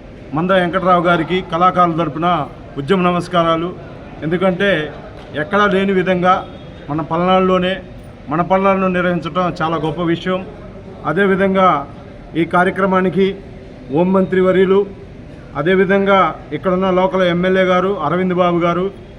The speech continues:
ఏడు నియోజకవర్గాలకు సంబంధించిన ఎమ్మెల్యేలు, అదేవిధంగా ఎంపీ గారు, కృష్ణదేవరాయలు గారు అందరూ రేపు ఆహ్వానితులుగా ఉన్నారు. వాళ్ళు రాగానే గౌరవ కలెక్టర్ గారు, అదేవిధంగా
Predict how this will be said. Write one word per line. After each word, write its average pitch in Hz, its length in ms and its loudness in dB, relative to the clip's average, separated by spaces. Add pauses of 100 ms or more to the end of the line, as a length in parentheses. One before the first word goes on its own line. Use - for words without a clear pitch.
ఏడు 190 240 4
నియోజకవర్గాలకు 185 760 2
సంబంధించిన 175 800 -2 (480)
ఎమ్మెల్యేలు, 185 720 2 (540)
అదేవిధంగా 190 500 2 (120)
ఎంపీ 175 200 4 (100)
గారు, 185 240 4 (180)
కృష్ణదేవరాయలు 180 720 0
గారు 170 200 -2 (500)
అందరూ 196 320 4 (520)
రేపు 175 220 0 (160)
ఆహ్వానితులుగా 185 640 0 (120)
ఉన్నారు. 180 380 2 (580)
వాళ్ళు 156 180 0 (100)
రాగానే 202 420 4 (540)
గౌరవ 196 280 4 (200)
కలెక్టర్ 185 380 -2
గారు, 190 220 4 (240)
అదేవిధంగా 190 480 0